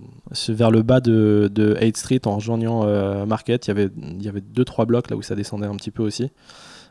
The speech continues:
Pas aussi rade que, euh, d'autres endroits qu'on a fait, mais, euh,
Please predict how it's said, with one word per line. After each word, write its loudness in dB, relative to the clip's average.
Pas -4
aussi -4
rade -4
que, -12
euh, -6
d'autres -6
endroits -6
qu'on -6
a -4
fait, -2
mais, 0
euh, -2